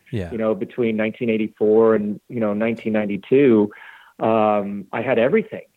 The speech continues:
Speaker 1: Yeah.
Speaker 2: Um, you know, the Coors Classic came right through our,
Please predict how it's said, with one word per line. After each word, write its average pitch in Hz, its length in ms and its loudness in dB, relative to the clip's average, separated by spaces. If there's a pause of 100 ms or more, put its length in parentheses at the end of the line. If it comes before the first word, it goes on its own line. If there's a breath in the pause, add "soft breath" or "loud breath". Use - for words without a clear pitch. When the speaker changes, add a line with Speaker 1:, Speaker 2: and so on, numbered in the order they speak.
(200)
Speaker 1:
Yeah. 107 380 -4
Speaker 2:
Um, 98 280 -12 (400 soft breath)
you 123 60 -4
know, 110 100 2
the 107 100 2
Coors 131 340 -2
Classic - 480 -2
came 110 260 -4
right 113 240 -2
through 123 140 -2
our, 117 140 0